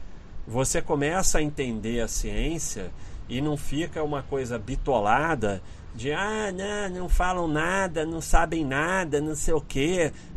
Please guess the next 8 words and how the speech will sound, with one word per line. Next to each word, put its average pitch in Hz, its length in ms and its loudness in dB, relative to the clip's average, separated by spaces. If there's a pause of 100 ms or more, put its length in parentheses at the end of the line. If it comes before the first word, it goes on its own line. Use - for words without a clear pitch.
É - 140 12
porque - 340 6
é 185 60 0
muito 175 540 6
difícil. - 680 -4 (1300)
É 135 260 0
extremamente 175 1120 4
difícil. 156 640 -2